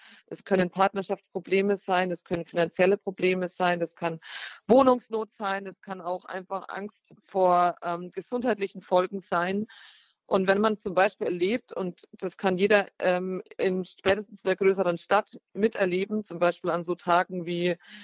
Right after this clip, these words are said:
Weltfrauentag oder, ähm, ja, Tag des Schwangerschaftsabbruchs, ähm, dass gerade so Beratungsstellen wie Pro Familia, die staatlich gefördert werden, für ein Recht auf freien Zugang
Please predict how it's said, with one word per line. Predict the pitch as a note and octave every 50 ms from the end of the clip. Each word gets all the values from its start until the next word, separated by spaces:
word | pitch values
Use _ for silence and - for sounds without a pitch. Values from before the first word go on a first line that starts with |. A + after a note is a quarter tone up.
| - - _ -
Weltfrauentag | F3 E3+ F3+ - - - - F#3+ G3+ G#3+ A3 A3 G#3 - G#3 F#3+ F#3 F#3 F#3+ - -
oder, | G3 F3 E3 E3+ E3 E3 E3 E3 E3 D#3+ - -
ähm, | - E3 E3 E3 E3 E3 E3 E3 E3 E3 - _
ja, | - F3 E3
Tag | E3 - E3+ F3 E3+ E3 _
des | - D#3+ -
Schwangerschaftsabbruchs, | - G3 A#3+ C4 A3+ F#3+ G#3 F#3+ - - F3+ F3 - - G3 G3 G3+ F#3+ - _ _ _ - - G3 F#3+ _ _ _ _ _ _ _ -
ähm, | F3+ F3+ F3+ F#3 F#3 F#3 F#3 - _
dass | - F#3+ F#3 - -
gerade | - G3 F#3+ A3+ A#3 A3+
so | G3+ G#3+
Beratungsstellen | F#3+ F#3 F3 G3 G#3 G#3+ G3 - - G#3 F#3+ F#3 F#3
wie | F#3
Pro | - - G3+ G3
Familia, | - F#3+ F3 F3+ F#3+ G#3+ A3+ A#3 G#3 G3+ A3 C#4 E4 G4 - _ _ _ _ -
die | - F3+
staatlich | - - F#3 F#3 F#3+ G3+ F#3+ -
gefördert | - F#3 - - F#3+ F#3+ G3 G#3 G#3 -
werden, | F3+ F3+ F#3 G3 - G#3+ A3 A#3 B3+ - - - - G3+ - _ _ _
für | _ _ - B3 B3 C4+ C4+ C4+ C4+ - -
ein | F#3+ G3+ F#3 F#3
Recht | F3+ G3 A3+ A#3+ - - - -
auf | F3+ -
freien | - - F#3+ F3+ F#3 G#3 G#3+
Zugang | - - - A3 G3+ - F3+ F3 F#3 G3 G#3 G#3 A#3+